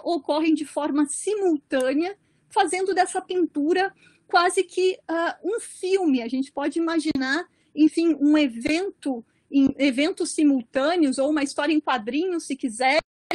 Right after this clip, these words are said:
são várias ações acontecendo ao mesmo tempo, em que o movimento elíptico de espiral vai nos levando a conhecer pouco a pouco, como nós vamos ver aqui.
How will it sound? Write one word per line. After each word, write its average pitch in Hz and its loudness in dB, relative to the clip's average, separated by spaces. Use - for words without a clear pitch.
são 311 4
várias 339 0
ações 320 -4
acontecendo 302 -2
ao 294 0
mesmo 269 0
tempo, 302 -2
em 349 2
que 330 0
o 302 2
movimento 302 2
elíptico 285 -2
de 240 -4
espiral 277 -2
vai 277 2
nos 294 2
levando 254 -2
a 262 -2
conhecer 277 0
pouco 269 -2
a 254 -2
pouco, 262 -2
como 269 0
nós 254 -2
vamos 254 -4
ver 240 -2
aqui. 233 -4